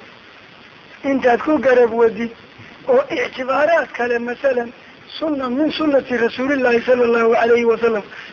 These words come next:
sunnadii rasuulka liasbaabin aakhar markaad u dhinaca marayso, sida su-aasheenii galabtoo kale laga hadlayay, garka ma la xiiri karaa? Haddii nabiga garkii hala daayo uu ku yidhi, oo in la daayo waa waajibe,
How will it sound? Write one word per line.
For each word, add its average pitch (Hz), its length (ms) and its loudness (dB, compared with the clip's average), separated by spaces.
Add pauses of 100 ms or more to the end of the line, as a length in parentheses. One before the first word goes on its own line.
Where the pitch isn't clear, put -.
(140)
sunnadii 285 360 2
rasuulka 247 420 -4
liasbaabin 247 760 -2
aakhar 269 360 2 (400)
markaad 247 380 -4
u 277 60 -2
dhinaca 233 300 0
marayso, 226 500 0 (320)
sida 262 220 2
su-aasheenii 233 580 2
galabtoo 233 400 2
kale - 200 -10 (420)
laga 262 240 2
hadlayay, 240 300 0
garka 247 260 2
ma 240 120 -2
la 233 120 0
xiiri 285 360 0
karaa? 233 300 2 (320)
Haddii 254 240 -6
nabiga 269 320 2
garkii 262 300 0
hala 262 220 2
daayo 254 400 2
uu 254 80 -4
ku - 140 -12
yidhi, 233 240 -4 (320)
oo 254 120 -2
in 285 140 0
la 269 60 4
daayo 226 340 4
waa 220 120 4
waajibe, 220 520 2